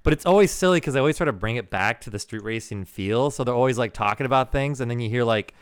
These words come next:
uh, Vin Diesel say some bullshit like, "Oh man, he's pushing, uh, we all, we need L S D, s-, um, um, differentials in all these cars." Like, are you fucking serious? Oh, they probably already have L S D in them all. Shut up.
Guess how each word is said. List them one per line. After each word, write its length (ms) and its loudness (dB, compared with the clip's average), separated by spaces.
uh, 220 0
Vin 180 -4
Diesel 280 -4
say 200 -6
some 220 -8
bullshit 460 -4
like, 360 -6
"Oh 200 4
man, 220 2
he's 140 -2
pushing, 420 4
uh, 300 6
we 120 4
all, 160 4
we 140 2
need 300 4
L 180 6
S 100 2
D, 120 -6
s-, 240 -6
um, 440 -2
um, 580 -6
differentials 520 0
in 120 -4
all 220 6
these 160 4
cars." 480 4
Like, 260 -2
are 140 -10
you 160 -6
fucking 420 -6
serious? 220 -12
Oh, 140 0
they 120 -4
probably 240 4
already 220 2
have 180 0
L 160 -4
S 120 -10
D 140 -10
in 80 -6
them 140 -8
all. 180 -6
Shut 280 0
up. 280 -6